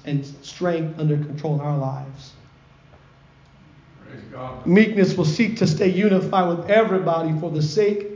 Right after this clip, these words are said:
Speaker 1: of the present and future benefit. And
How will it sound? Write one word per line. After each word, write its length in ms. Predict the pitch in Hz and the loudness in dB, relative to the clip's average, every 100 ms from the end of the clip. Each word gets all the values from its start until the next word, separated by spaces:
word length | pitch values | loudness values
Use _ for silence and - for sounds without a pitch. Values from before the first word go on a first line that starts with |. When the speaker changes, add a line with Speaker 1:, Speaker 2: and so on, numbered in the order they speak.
| - - - - - - | -14 -18 -20 -20 -16 0
Speaker 1:
of 260 | 165 151 | 0 0
the 60 | - | -6
present 540 | - 220 214 208 214 | 2 4 4 4 2
and 180 | 180 170 | 2 -2
future 340 | - 196 - 185 | 0 -2 2 4
benefit. 600 | 175 160 156 160 151 - - - - - - | 4 2 0 0 0 -2 -10 -20 -20 -8 4
And 360 | 196 190 190 | 4 4 0